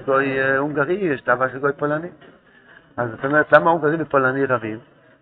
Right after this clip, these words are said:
הם שתי יהודים יקרים, אבל רק שפרשות, הוא התערב בין הגויים של הונגריה, והוא התערב בין הגויים של פולניה,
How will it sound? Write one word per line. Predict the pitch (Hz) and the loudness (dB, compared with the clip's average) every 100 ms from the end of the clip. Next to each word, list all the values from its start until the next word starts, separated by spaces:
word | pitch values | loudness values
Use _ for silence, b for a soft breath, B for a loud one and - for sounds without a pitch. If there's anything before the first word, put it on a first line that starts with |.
| _ - | _ -6
הם | - 139 139 | -4 -2 -4
שתי | - | -2
יהודים | 160 175 170 180 | 2 2 2 0
יקרים, | 175 170 202 147 - - - _ _ _ 113 120 - | 4 4 4 2 -4 -20 -20 _ _ _ -18 -12 -4
אבל | 127 | 0
רק | 123 123 - | 4 2 2
שפרשות, | 135 139 139 196 180 | -2 2 2 4 4
הוא | 180 190 | 10 10
התערב | 160 151 151 170 135 | 8 8 10 10 8
בין | 143 139 | 6 6
הגויים | 131 139 135 | 6 2 0
של | 117 | -6
הונגריה, | 123 120 104 104 107 | -6 -2 -2 -4 -8
והוא | 123 | -8
התערב | 139 143 | -2 0
בין | 147 | 2
הגויים | 151 165 | 2 0
של | 156 | -6
פולניה, | 175 190 202 180 | 2 6 6 4